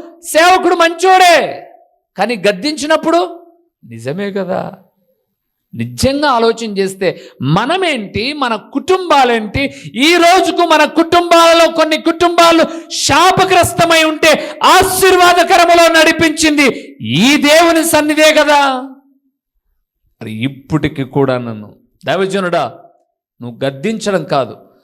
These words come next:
ఒక దేవుని సేవకుడుగా కోపగించుకొని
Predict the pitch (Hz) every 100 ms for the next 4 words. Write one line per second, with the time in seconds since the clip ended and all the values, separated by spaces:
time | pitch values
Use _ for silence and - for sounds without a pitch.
0 | _ - 120 139 151 208 240 214 190 175
1 | 202 196 196 175 165 - 170 202 214 214
2 | 180 - 214 247